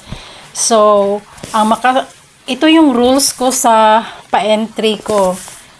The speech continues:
Um, dapat, ano, one hundred subscribers ang makasali at dalawang accounts per family. Yan,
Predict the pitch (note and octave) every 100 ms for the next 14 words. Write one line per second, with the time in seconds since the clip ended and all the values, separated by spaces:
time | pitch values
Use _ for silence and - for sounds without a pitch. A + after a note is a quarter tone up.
0 | - - - - G#3 G#3 G#3+ G#3 G#3 G#3
1 | G3+ F#3+ - - - - - G3 B3 C#4
2 | C4 A#3 A#3+ - - - - A#3 A3+ A#3+
3 | B3 A3+ A3 A#3 A3 A#3+ A#3 A#3 F#3 -
4 | A#3 A3 A3 A3+ A#3 A#3 G#3 G#3 F#3 G#3
5 | G3+ G3+ G3 G3+ G#3 G3 - - - -
6 | G#3 G#3+ - F3+ A#3 A#3 A#3+ A#3 C4 D4+
7 | D#4+ C#4+ C#4+ A#3 A3 G#3+ A3 A#3 A#3 -
8 | - - _ _ _ _ _ - A#3 A#3
9 | A#3+ - G#3+ G#3 G3+ G3 G3+ G3 F#3 D#3+
10 | - G3+ G3+ G3 F3+ F3+